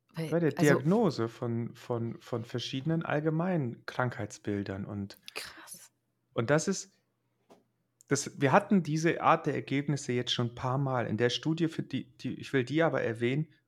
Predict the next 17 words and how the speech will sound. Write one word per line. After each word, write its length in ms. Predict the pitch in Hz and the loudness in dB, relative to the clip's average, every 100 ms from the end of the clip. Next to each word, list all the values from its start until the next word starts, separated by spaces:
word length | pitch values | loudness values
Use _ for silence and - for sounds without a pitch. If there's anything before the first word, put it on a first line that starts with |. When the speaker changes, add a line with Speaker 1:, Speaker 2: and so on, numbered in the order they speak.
| - | -6
Speaker 2:
und 100 | 110 | -4
die 60 | |
können 180 | 107 123 | -2 -2
wir 80 | 117 | -2
bestimmt 280 | 120 - 107 | -4 -6 -4
auch 80 | 104 | -4
in 60 | |
die 80 | 98 | -6
Shownotes 500 | - 117 117 107 - | -2 0 2 -2 -4
packen 280 | 104 - 104 | -8 -8 -10
für 180 | - - | -10 -10
alle, 200 | 101 101 | -10 -2
die 120 | 202 | 0
das 220 | 180 190 | 2 0
Speaker 1:
Mhm. 0 | |
Speaker 2:
wirklich 260 | 202 110 104 | 0 -2 -8
interessiert. 600 | 104 - - - 107 | -10 -10 -12 -12 -12